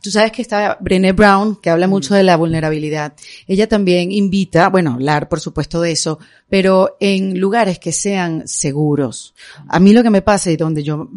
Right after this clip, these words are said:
Speaker 1: me pude como que rela-, relacionar con ella es cuando tú hablas sobre esos momentos de vulnerabilidad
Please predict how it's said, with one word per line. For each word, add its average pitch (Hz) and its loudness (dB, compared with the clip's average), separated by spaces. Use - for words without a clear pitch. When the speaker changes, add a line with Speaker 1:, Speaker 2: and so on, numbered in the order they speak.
Speaker 1:
me 185 0
pude 175 0
como 160 -6
que 160 -6
rela-, 156 -4
relacionar 156 0
con 180 -4
ella 143 -4
es 165 -4
cuando 180 0
tú 214 -2
hablas 190 0
sobre 160 -2
esos 208 -2
momentos 190 -2
de 208 -2
vulnerabilidad 156 -2